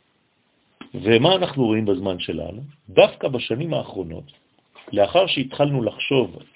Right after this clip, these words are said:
על האפשרות הזאת, החלו לזרום ידיעות מדעיות. אז יש לי חברים שהם מומחים למדע ולרפואה ולכל מיני, והם גם תלמידי חכמים גדולים, אודות תגליות רפואיות המאשרות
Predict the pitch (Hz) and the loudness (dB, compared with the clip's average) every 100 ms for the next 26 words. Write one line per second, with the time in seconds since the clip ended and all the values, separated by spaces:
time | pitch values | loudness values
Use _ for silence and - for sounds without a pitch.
0 | - 107 104 95 - 80 90 113 113 - | -2 0 0 -2 -6 -6 -6 -6 -6 -10
1 | - _ _ _ - - - - _ _ | -16 _ _ _ -20 -20 -20 -20 _ _
2 | _ _ _ - 135 180 262 233 185 147 | _ _ _ -2 2 4 4 2 0 0
3 | 214 196 151 117 160 180 156 147 151 139 | 0 0 0 0 -2 -2 -6 -2 -2 -2
4 | 117 - _ _ _ - 92 117 - - | -6 -10 _ _ _ -16 -10 -10 -8 -6
5 | 92 98 127 123 104 95 90 87 - 110 | -2 -2 -2 -4 -8 -8 -8 -10 -8 -8
6 | 95 87 85 82 82 78 62 58 - 90 | -8 -8 -8 -8 -10 -4 0 0 -2 -6
7 | 90 82 82 85 _ _ _ _ _ _ | -10 -10 -10 -14 _ _ _ _ _ _
8 | _ _ - 101 95 90 85 - 95 123 | _ _ -12 -10 -8 -10 -12 -8 2 6
9 | 120 107 95 90 92 90 - 101 92 92 | 6 4 -2 -8 -12 -10 -6 -6 -8 -8
10 | 87 90 95 87 90 90 95 98 - 95 | -6 -4 -4 -6 -8 -6 -6 -8 -10 -10
11 | 95 82 78 73 120 220 - _ _ _ | -10 -8 -8 -6 -8 -8 -14 _ _ _
12 | _ _ _ _ _ _ _ _ _ _ | _ _ _ _ _ _ _ _ _ _
13 | _ - 123 120 226 - 160 123 131 190 | _ 2 6 8 6 6 2 2 2 2
14 | 202 151 147 123 110 131 - 135 135 131 | 2 -4 -4 -6 -2 -4 -4 -4 -2 -2
15 | - 127 - - 220 262 | -4 -6 -6 2 4 4